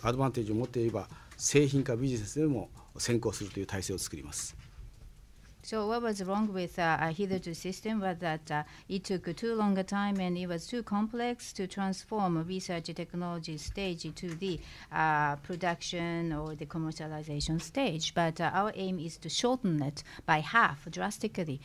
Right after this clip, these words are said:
Speaker 2: so that, uh, technological advancement enjoyed at the corporate level, uh, could be commercialized as soon as possible.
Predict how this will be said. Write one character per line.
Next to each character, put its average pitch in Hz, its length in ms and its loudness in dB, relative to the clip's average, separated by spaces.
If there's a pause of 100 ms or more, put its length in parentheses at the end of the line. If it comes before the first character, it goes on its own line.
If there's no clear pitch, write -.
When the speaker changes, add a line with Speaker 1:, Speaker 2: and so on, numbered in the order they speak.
(140)
Speaker 2:
so 190 200 0
that, 165 280 -2
uh, 156 160 2
technological 175 640 -4
advancement 165 720 -2
enjoyed 160 440 -2
at 151 180 -6
the 165 60 -8
corporate 165 400 -8
level, 175 320 -4 (240)
uh, 170 220 2
could 196 180 -2
be 190 140 0
commercialized 175 800 -4
as 160 280 -2
soon 160 200 -2
as 170 180 -2
possible. 175 500 -2